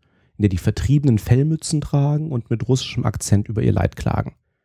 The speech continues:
Schließlich entspinnt sich sogar eine Doktor Zhivago-ähnliche Romanze.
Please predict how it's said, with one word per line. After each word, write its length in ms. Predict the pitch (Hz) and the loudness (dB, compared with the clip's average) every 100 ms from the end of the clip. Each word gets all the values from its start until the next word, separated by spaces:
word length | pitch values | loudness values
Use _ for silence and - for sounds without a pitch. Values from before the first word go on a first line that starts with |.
| _ _ _ _ | _ _ _ _
Schließlich 440 | - 127 127 160 | 2 4 4 0
entspinnt 320 | 147 - 117 120 | -2 0 0 0
sich 100 | - | -2
sogar 560 | 120 117 120 107 110 | 0 0 2 4 4
eine 260 | 104 101 104 | 4 2 2
Doktor 300 | 98 - 101 | 0 0 -2
Zhivago-ähnliche 840 | - 98 92 98 101 92 90 90 | 2 4 4 4 2 0 -2 -2
Romanze. 480 | 117 113 92 85 | 0 2 2 0